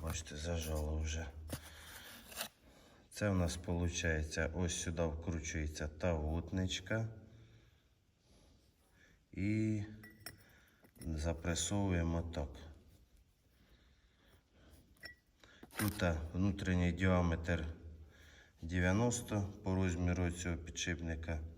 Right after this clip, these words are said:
Дев'яносто. Це у нас отакий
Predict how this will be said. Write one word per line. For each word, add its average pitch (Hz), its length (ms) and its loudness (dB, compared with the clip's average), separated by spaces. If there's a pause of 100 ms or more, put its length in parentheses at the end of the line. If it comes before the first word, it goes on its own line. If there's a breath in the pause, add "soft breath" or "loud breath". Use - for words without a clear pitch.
(600 loud breath)
Дев'яносто. 80 880 0 (1200 loud breath)
Це 85 200 4
у - 20 2
нас 104 260 2
отакий 85 380 4